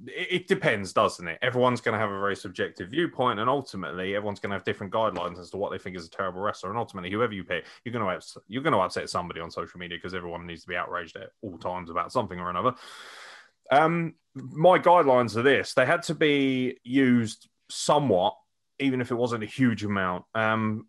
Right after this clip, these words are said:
and they also had to consistently kind of be there, you know? They had to have contributed something, 'cause otherwise I could say a plethora of different guys who never got to even fucking wrestle on T V. I was like,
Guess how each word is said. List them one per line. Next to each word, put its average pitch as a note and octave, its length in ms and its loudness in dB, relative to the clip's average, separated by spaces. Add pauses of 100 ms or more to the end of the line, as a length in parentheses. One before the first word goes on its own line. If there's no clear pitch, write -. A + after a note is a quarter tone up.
(140)
and C3 100 0
they C#3+ 80 2
also D3 340 2
had B2+ 220 0
to A#2+ 520 4 (720)
consistently A#2+ 1120 -4
kind A#2 380 -4
of G#2+ 260 -2 (140)
be B2+ 240 -2
there, F2 440 -8 (200)
you G2+ 140 -4
know? A#2 280 0
They G#2+ 160 0
had A2+ 280 -2
to A2 160 0
have G#2 140 0
contributed F#2+ 760 -4
something, F2 520 -8 (220)
'cause A#2+ 160 2
otherwise A#2 580 4
I A#2 120 6
could - 200 -6
say G#2 600 -2 (160)
a A2 100 -4
plethora A#2 600 0
of F2+ 100 -8
different G2+ 380 -6
guys G2 400 -2
who A2 140 -6
never G#2 220 -2
got G2 260 -6
to G#2+ 120 -8
even G2 220 -10
fucking G2 420 -6
wrestle G2 400 -6
on F#2 160 -6
T F#2 220 -8
V. G#2 160 -4
I F2 60 -2
was F2+ 100 -4
like, F2+ 120 -6